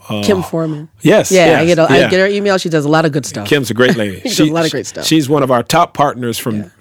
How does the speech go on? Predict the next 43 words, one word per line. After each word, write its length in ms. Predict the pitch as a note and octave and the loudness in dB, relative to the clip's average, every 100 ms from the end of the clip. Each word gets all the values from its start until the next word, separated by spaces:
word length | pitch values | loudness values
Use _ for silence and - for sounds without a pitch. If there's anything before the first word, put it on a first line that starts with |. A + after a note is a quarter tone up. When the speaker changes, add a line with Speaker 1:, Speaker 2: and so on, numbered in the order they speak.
| - | -4
Speaker 1:
the 60 | A2 | 2
very 160 | B2 | 2
beginning. 400 | A#2 A2 G#2 G2 | 2 -2 -4 -2
We, 160 | A2+ B2+ | -2 -2
we 300 | A#2+ C3 B2+ | -2 -2 -2
every 280 | C#3 C3+ C3+ | -2 0 0
year 180 | C3+ C3+ | 0 -2
we 120 | A#2+ | -2
partner 280 | B2 A#2+ A2+ | -2 -4 -4
with 140 | A2 | -6
Kim 260 | - B2+ A#2+ | -4 -4 -4
on, 300 | A2 G#2+ G2 - - _ D#3+ - | -4 -6 -8 -14 -20 _ -18 -8
uh, 120 | G2+ | -6
summer 280 | - D3+ C3+ | -2 0 0
programs 560 | - C#3 B2+ B2+ A#2+ | -2 -4 -2 -4 -4
for 120 | - G2 | -6 -6
youth. 440 | A2 C3+ B2+ A#2 | -2 0 -2 -4
We've 200 | A#2 A2 | -8 -4
gotten 220 | A#2+ G#2+ A#2+ | -4 -4 -6
E 120 | B2 | -8
P 220 | - A#2+ | -4 -4
A 80 | A#2+ | -4
grants 540 | G#2 A2 A2+ A2+ - | -4 -6 -4 -6 -10
and 240 | G#2 G2 F#2 - - | -12 -12 -14 -20 -8
other 200 | C3 B2 | -4 -4
grants 420 | G#2+ A#2 A2 - | -4 -4 -6 -8
to 180 | - G#2+ | -8 -8
just 300 | G2+ A#2+ - | -6 -8 -6
keep 200 | - C#3 | -6 -4
young 200 | A#2 B2+ | -4 -4
people 300 | B2 C3 A#2 | -4 -6 -6
exposed 440 | A2 - A#2 A2 - | -6 -4 -4 -4 -6
to 260 | A2 G#2+ G2+ | -6 -6 -6
the 100 | G#2+ | -6
environment 440 | G2+ A2 G#2+ G#2+ | -6 -6 -6 -6
and 80 | G#2 | -6
agriculture. 640 | G#2 G2+ G2 G#2+ G2 - F#2 | -8 -8 -8 -8 -10 -10 -10
So 240 | G#2+ G2 | -10 -10
she's 240 | - A#2 | -8 -8
a 20 | G#2 | -6
great 200 | A2+ G2 | -10 -8
lady. 240 | G#2+ F#2+ | -8 -6
But, 220 | C3 B2+ | -4 -6